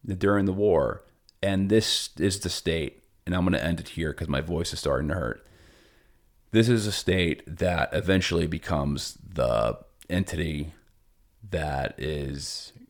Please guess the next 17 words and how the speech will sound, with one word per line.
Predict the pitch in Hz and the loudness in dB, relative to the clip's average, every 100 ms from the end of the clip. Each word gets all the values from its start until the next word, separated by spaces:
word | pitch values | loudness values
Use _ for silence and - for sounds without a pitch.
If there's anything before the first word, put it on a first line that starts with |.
| _ | _
created | - - 78 78 73 | -6 0 2 2 2
after | 71 69 73 78 | 2 2 0 -4
World | 67 65 60 | -2 -2 -2
War | 76 64 | -2 -4
One, | 73 64 57 55 - _ _ _ _ _ | -2 -4 -4 -6 -10 _ _ _ _ _
and | 71 69 69 | -6 -4 -2
that | 76 67 | -2 -2
exists | 67 - 69 - | -4 -4 -2 -4
between | - - 73 73 73 - - _ - - _ _ _ | -8 -6 -4 -4 -4 -8 -14 _ -20 -20 _ _ _
nineteen | 92 87 85 - 87 | -4 -2 -2 -2 -2
eighteen | 78 - 76 76 76 | -2 -6 -6 -4 -4
and | - 67 71 69 73 - 95 | -4 -6 -4 -4 -6 -10 -6
nineteen | 92 90 - 85 | -4 -4 -6 -4
thirty-nine | 80 78 69 64 64 67 - - _ _ _ _ _ _ _ | -6 -6 -6 -4 -4 -6 -10 -18 _ _ _ _ _ _ _
until | 73 - 65 | -8 -4 -4
the | 67 | -2
Soviets | - 69 - 67 52 - - | 0 0 0 -4 -6 -8 -12